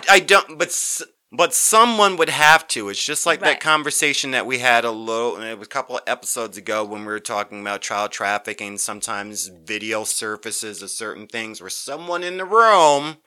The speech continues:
Speaker 1: has gotta go in there and look
Speaker 2: Yeah.
Speaker 1: at it.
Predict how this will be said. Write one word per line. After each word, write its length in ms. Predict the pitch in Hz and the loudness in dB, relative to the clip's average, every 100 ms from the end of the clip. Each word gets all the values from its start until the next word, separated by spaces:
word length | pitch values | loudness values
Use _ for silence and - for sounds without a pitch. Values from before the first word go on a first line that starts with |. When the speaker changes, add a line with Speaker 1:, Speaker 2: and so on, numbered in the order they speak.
| _ _ _ _ | _ _ _ _
Speaker 1:
has 220 | 135 123 | -6 -6
gotta 360 | 104 143 143 147 | -2 6 8 6
go 360 | 143 151 156 165 | 4 4 6 4
in 220 | 180 160 | 2 0
there 340 | 131 117 117 - | 2 4 2 0
and 340 | 127 123 123 | -4 -4 -4
look 140 | 120 226 | 0 2
Speaker 2:
Yeah. 120 | 180 | 0
Speaker 1:
at 240 | 87 78 | 0 -6
it. 100 | 60 | -10